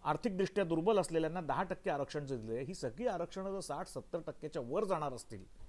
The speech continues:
तर मग अशा सवर्णांनी की ज्यांना कुठल्याही आरक्षणाचा लाभ नाही त्यांना गुणवत्तेच्या जोरावर काही करता येणार आहे की नाही हा प्रश्न फार मोठ्या प्रमाणावर युवकांना सतावणार आहे. मला असं वाटतं एम्प्लॉयमेंटच्या बाबतीतला जो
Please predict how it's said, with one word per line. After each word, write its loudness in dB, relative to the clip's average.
तर 10
मग 4
अशा 6
सवर्णांनी 6
की -2
ज्यांना 2
कुठल्याही -2
आरक्षणाचा -2
लाभ -2
नाही -6
त्यांना 0
गुणवत्तेच्या 0
जोरावर 4
काही -2
करता -4
येणार -4
आहे -4
की -4
नाही -6
हा -2
प्रश्न -4
फार -4
मोठ्या -4
प्रमाणावर -2
युवकांना -4
सतावणार -2
आहे. -12
मला 2
असं 2
वाटतं 4
एम्प्लॉयमेंटच्या 0
बाबतीतला 0
जो 2